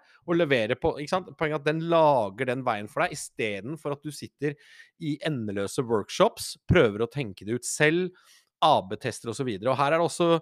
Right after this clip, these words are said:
eh, viktig å si at, eh, den, den motoren der vil jo A B-teste kontinuerlig, så den vil kontinuerlig endre,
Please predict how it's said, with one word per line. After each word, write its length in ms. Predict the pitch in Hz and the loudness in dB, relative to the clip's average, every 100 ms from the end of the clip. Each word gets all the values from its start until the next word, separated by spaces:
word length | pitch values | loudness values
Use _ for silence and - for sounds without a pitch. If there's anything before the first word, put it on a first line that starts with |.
| - - _ - | -2 -20 _ 0
eh, 380 | 160 156 151 156 151 | 2 4 4 2 -2
viktig 300 | 156 - 139 | -8 -8 -6
å 20 | |
si 140 | 139 | -4
at, 100 | 131 117 | -4 -6
eh, 160 | 123 123 139 139 135 | -12 -12 -12 -12 -2
den, 220 | 143 143 | -2 0
den 200 | 135 156 | 0 0
motoren 320 | 143 - 151 151 | 0 -2 -2 0
der 100 | 139 | -2
vil 200 | 113 101 143 | -4 -2 -4
jo 80 | - | 0
A 140 | 151 127 95 | 0 0 -2
B-teste 480 | 107 - 117 - 123 | -8 -10 -12 -12 -12
kontinuerlig, 1040 | - 127 113 - 147 147 113 104 107 254 | -8 -8 -6 -2 2 4 2 0 -6 -8
så 140 | - | -6
den 80 | 147 | -6
vil 80 | 151 | -4
kontinuerlig 480 | 156 139 151 117 139 - | -6 -4 -2 -2 -4 -4
endre, 720 | 180 143 117 98 90 92 160 | -4 -2 -6 -8 -10 -4 -4